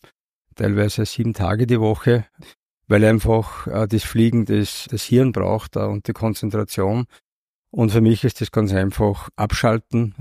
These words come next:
runterschauen, die Freiheit genießen. Ja, nach so einem Flug, ein, zwei Stunden, oder wenn man wohin fliegt, bin ich ein neuer Mensch. Also, das ist für mich eine, eine kleine Kur, die man zwischendurch einmal einlegt.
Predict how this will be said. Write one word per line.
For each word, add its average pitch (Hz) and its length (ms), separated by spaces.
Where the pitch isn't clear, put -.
runterschauen, 110 1400
die 110 100
Freiheit 104 440
genießen. 104 580
Ja, 120 220
nach 104 220
so - 120
einem 104 200
Flug, - 600
ein, 104 280
zwei 92 200
Stunden, 117 460
oder 104 100
wenn 104 120
man 104 100
wohin 104 220
fliegt, 107 420
bin 110 140
ich 113 220
ein 104 80
neuer 101 180
Mensch. 98 260
Also, 117 140
das 110 320
ist 107 120
für - 140
mich 101 300
eine, 98 320
eine 101 240
kleine 104 340
Kur, 131 640
die 110 60
man 104 160
zwischendurch 98 580
einmal 98 200
einlegt. 95 420